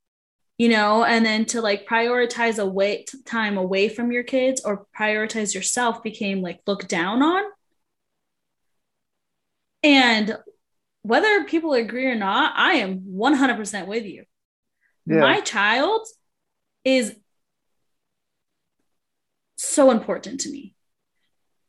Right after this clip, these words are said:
Speaker 1: and a huge part of who I am, but it is not all of who I am.
Speaker 2: Yeah.
Speaker 1: You know, and just because I'm a parent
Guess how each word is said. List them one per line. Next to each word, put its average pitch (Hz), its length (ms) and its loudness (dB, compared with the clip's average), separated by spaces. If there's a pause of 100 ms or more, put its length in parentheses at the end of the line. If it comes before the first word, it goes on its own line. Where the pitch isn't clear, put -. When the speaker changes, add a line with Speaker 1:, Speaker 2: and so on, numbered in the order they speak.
(800)
Speaker 1:
and 247 100 4
a 226 60 2
huge - 400 0
part 214 180 0
of 190 120 -6
who 196 160 -4
I 180 120 -8
am, 185 360 -10 (1300)
but 196 120 2
it 254 120 8
is 190 140 2
not 196 380 2 (180)
all 190 240 4
of - 280 -8
who 180 180 -4
I 123 100 -6
am. 90 440 -10 (640)
Speaker 2:
Yeah. 156 300 4
Speaker 1:
You 226 80 -8
know, 208 240 0
and 226 260 2
just 269 240 2
because 277 280 2
I'm 233 200 2
a 147 120 -8
parent 277 540 -4